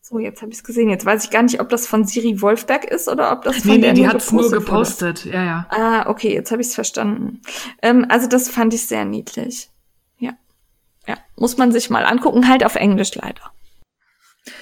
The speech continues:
Speaker 2: Ja, aber ist alles machbar.
Speaker 1: Ja. Und, äh,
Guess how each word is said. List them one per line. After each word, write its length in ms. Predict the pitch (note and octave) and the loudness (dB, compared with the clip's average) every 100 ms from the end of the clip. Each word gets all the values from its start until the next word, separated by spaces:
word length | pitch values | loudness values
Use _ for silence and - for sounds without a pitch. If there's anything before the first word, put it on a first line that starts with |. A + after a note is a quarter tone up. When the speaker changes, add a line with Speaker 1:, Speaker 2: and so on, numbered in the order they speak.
| - - - - | -20 -20 -20 -14
Speaker 2:
Ja, 240 | - C#3+ C3+ | -6 -2 -2
aber 120 | - | -4
ist 140 | - | -4
alles 220 | - - - | -6 -6 -6
machbar. 420 | - - - - _ _ _ - | -8 -8 -10 -14 _ _ _ -2
Speaker 1:
Ja. 640 | G#3 F#3 F3+ G3+ G3 - _ - - | 0 0 -2 -4 -6 -10 _ -20 -4
Und, 340 | - A3+ A3+ - | 4 4 4 2
äh, 200 | G#3+ | 0